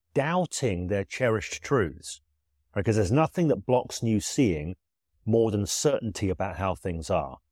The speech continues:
more than certainty in what I see is all there is and how I see it is how it is. Single biggest blocker of change that there might be. So I want to talk a little bit here about this kind of resistance,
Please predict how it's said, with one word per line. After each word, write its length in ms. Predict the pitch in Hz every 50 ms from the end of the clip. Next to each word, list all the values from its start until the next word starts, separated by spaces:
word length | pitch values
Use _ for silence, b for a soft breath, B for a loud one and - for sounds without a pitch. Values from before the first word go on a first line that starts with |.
| _ _ _ -
more 160 | 113 113 113
than 140 | 95 101 95
certainty 680 | - - - 151 139 135 - 113 98 - - 98 98
in 100 | 92 92
what 160 | 87 101 98
I 120 | 92 92
see 280 | 87 - - - 104 95
is 140 | 92 87 -
all 120 | 87 85
there 200 | 85 87 85 85
is 300 | 87 85 85 78 - - _ _ _ _
and 140 | - 95 90
how 160 | 80 87 87
I 80 | 85 82
see 240 | 80 - - 92 85
it 80 | 76
is 140 | - - -
how 180 | - 90 80 76
it 80 | 71
is. 100 | 73 69
Single 320 | - - - 165 151 127 120
biggest 220 | 131 120 107 - _ _ _ _ -
blocker 480 | - 107 98 98 - - - 101 90 80 _ _ _ _ _
of 160 | - 90 80 -
change 420 | - - 92 85 80 80 76 -
that 60 | 87
there 100 | 80 80
might 320 | 80 78 73 73 78 78 -
be. 240 | 82 76 69 67 - _ _ _ _ _ _ _ _ _ _ _ _ _
So 440 | - - - - 165 160 170 165 160 -
I 80 | - 131
want 100 | 175 202
to 100 | - -
talk 140 | 220 185
a 60 | - 165
little 180 | 160 160 151
bit 140 | 139 160 135
here 160 | 113 143 139
about 360 | 107 - 113 104 101 107 - _ _ -
this 280 | 98 90 85 - - -
kind 220 | - - 107 98
of 120 | 90 - 90
resistance, 840 | 87 - 98 82 - - - - 90 127 156 - - - - -